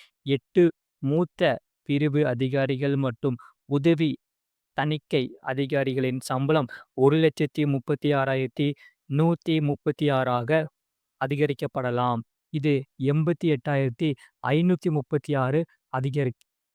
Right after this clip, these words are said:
அதிகரிப்பாகும் என்று சொல்லப்படுகிறது. இந்த லெவல் ஒன்பது, லெவல் பத்து ஊழியர்கள் பொறுத்தவரை ஐம்பத்தி மூவாயிரத்தி நூறு அடிப்படை ஊதியம் பெறும் காவல்துறை கண்காணிப்பாளர்கள்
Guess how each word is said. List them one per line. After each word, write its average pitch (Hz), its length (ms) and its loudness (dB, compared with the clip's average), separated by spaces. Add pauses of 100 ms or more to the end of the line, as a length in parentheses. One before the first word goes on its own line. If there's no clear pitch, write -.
(200)
அதிகரிப்பாகும் 139 720 0
என்று 123 260 2
சொல்லப்படுகிறது. 127 840 0 (460)
இந்த 143 160 0
லெவல் 135 380 4 (120)
ஒன்பது, 165 420 2 (220)
லெவல் 131 360 -2
பத்து - 400 -4
ஊழியர்கள் 139 480 -2
பொறுத்தவரை 139 460 -2 (380)
ஐம்பத்தி 147 500 0
மூவாயிரத்தி 143 580 0 (280)
நூறு 170 360 4
அடிப்படை 143 580 2
ஊதியம் 139 420 -2 (300)
பெறும் 143 300 4
காவல்துறை 143 640 2 (360)
கண்காணிப்பாளர்கள் 143 960 -2